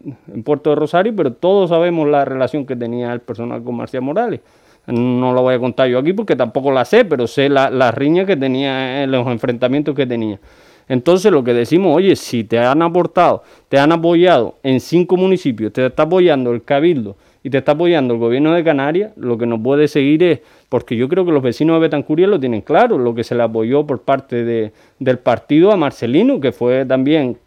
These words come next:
eh, alcalde gracias a, a Coalición Canaria, que iba en nuestras listas. Entonces lo que no puede es seguir recargando y con, y con, con demagogia y diciendo mentiras porque, porque no es así, no es, no es verdad, no te apoyó una persona,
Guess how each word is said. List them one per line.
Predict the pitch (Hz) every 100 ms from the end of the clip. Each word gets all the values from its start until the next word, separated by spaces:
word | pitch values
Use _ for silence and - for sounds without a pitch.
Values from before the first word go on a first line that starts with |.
| _
eh, | 127 120 117 113 113
alcalde | 101 117 - 151 180
gracias | 226 196 139 139 123
a, | 123 123 117 _ _ _
a | 120
Coalición | 127 123 135 123
Canaria, | 123 185 262 165
que |
iba | 135 135
en | 127
nuestras | 117 113 113
listas. | 151 170 101 _ _ _ -
Entonces | 101 120 - 180
lo | 131
que |
no | 110 101
puede | 117 127
es | 135
seguir | - 139 147 113
recargando | 113 113 101 117 131 165 220
y | 135
con, | 113 113 104 -
y | 113
con, | 101 110 104 90 _ _ _
con | - 117
demagogia | 110 101 98 113 151 185 196
y | 139
diciendo | 110 117 131 127
mentiras | 131 123 117 135 175
porque, | 190 131 123 110
porque | 117 107 117
no | 127
es | 139
así, | 107 123 196
no | 170 117 123
es, | 135 -
no | 127 156
es | 165
verdad, | 120 107 165 180
no | 123
te | 143
apoyó | 175 170 147 196 240
una | 196 202 202
persona, | 165 - 131 107